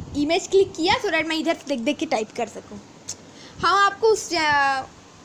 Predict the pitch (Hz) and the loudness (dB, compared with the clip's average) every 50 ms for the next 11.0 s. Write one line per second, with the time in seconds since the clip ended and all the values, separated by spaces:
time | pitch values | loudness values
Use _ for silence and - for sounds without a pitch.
0 | - - 311 285 285 311 - 403 415 403 427 370 330 294 285 285 349 - 370 370 | -8 -4 -2 0 0 0 0 -2 0 0 0 0 2 0 0 0 0 -2 -2 -2
1 | 370 359 339 - - 294 339 - 359 - - 415 480 453 370 339 330 339 294 254 | 0 0 0 2 2 0 0 0 -4 -6 -2 -2 -2 0 0 -2 -2 -2 -2 -2
2 | 247 240 - - - 285 302 302 330 - 392 359 349 302 285 - 349 392 370 370 | -2 -4 -6 -10 -8 -6 -6 -4 -4 -4 -4 -4 -4 -4 -4 -2 -2 -2 -2 -2
3 | 311 277 - 330 370 370 302 277 269 240 247 277 233 233 233 - 226 - 277 294 | -4 -4 -6 -8 -6 -4 -4 -2 -4 -2 -4 -4 -4 -4 -4 -8 -8 -6 -4 -2
4 | 294 269 247 254 - 269 262 254 220 254 - 269 240 220 220 277 302 320 339 277 | 0 0 -2 -2 -4 -6 -6 -6 -6 -6 -6 -4 -4 -4 -4 -4 -4 -2 -2 -2
5 | 202 - - - - - - - - - - - - - - - - - - - | -4 -8 -14 -18 -14 -10 -8 -8 -8 -10 -14 -18 -20 -20 -20 -20 -20 -20 -20 -20
6 | - - - - - - - - - - - - - - - - - - - - | -20 -20 -20 -20 -20 -20 -20 -20 -20 -20 -20 -20 -20 -20 -20 -20 -20 -20 -20 -20
7 | - - - - - - - - - - - - - - - 415 539 571 539 - | -20 -20 -20 -20 -20 -20 -20 -20 -20 -20 -20 -20 -10 -2 2 4 4 4 4 2
8 | - 403 302 247 240 247 - - - 339 320 320 320 311 311 302 302 302 311 320 | 0 2 2 2 2 0 -2 0 2 4 6 6 6 6 6 4 4 2 0 0
9 | 349 381 - - - 330 330 - 381 370 359 359 339 330 330 349 370 370 392 359 | -2 -2 -2 -2 0 0 0 0 0 -2 -2 -2 -2 0 2 2 2 2 0 -2
10 | 302 226 269 277 359 - - 453 427 415 330 262 254 302 330 370 415 415 370 | -2 0 0 0 0 0 0 2 2 2 0 -2 -2 -2 0 2 2 2 2